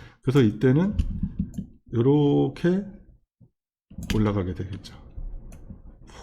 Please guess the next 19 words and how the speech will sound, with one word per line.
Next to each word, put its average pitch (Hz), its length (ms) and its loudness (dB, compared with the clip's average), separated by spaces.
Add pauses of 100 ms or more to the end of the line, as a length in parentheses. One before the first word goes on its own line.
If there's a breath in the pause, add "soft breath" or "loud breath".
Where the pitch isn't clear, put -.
(540 loud breath)
올라갔다가 123 840 -2 (560 soft breath)
멈췄다가 139 800 0
또 139 140 -4
떨어집니다. 139 680 0 (300)
자, 139 100 4
그러면 151 360 6 (1000 loud breath)
이때는 180 560 2 (160)
모양이 170 720 6
여기가 160 400 4
이렇게 185 800 2
만들어졌기 117 500 4
때문에 107 500 2 (280)
여기도 151 340 4
똑같이 185 680 -2
대칭되게 123 640 2
이렇게 139 840 2
떨어져야 101 380 2
되는 87 200 -6
거예요. - 180 -16